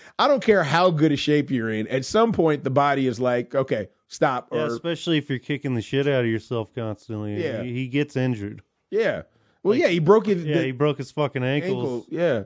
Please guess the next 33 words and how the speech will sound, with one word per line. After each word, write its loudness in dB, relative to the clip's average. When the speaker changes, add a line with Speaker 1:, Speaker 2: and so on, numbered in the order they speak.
Speaker 2:
Or -6
was -2
it -2
his -2
an-, -4
one 0
ankle? -4
Speaker 1:
It -6
was -4
one -2
ankle, -4
doing 2
that 2
jump -2
from -8
Speaker 2:
Dude, -2
that 0
shit -4
is -4
gross, -2
too, -2
the 0
way 2
his -4
le-, 2
his -2
foot -4
snapped. -2
Speaker 1:
And 0
he 2
kept 6
going. 6
Speaker 2:
Yeah, -6